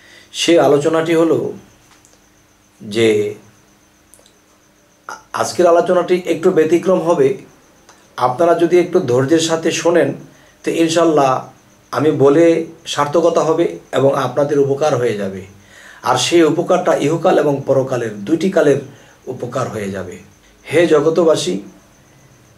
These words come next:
যে আজকের আলোচনাটি হলো, আল্লাহ কোরআনে বলেছেন,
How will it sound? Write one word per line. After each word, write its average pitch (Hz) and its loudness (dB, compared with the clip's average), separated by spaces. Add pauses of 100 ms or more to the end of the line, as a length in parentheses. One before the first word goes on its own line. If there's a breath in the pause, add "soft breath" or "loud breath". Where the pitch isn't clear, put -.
(840 loud breath)
যে 127 2 (1040)
আজকের 175 0
আলোচনাটি 185 4
হলো, 147 2 (440)
আল্লাহ 165 2
কোরআনে 170 2
বলেছেন, 135 0